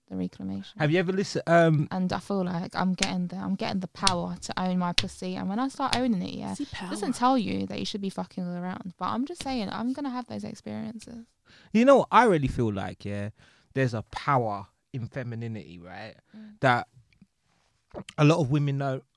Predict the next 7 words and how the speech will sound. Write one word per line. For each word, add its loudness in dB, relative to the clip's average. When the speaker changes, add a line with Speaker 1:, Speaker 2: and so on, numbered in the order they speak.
Speaker 2:
I 6
don't 8
think 0
they -2
get. -2
Like, 2
they, 8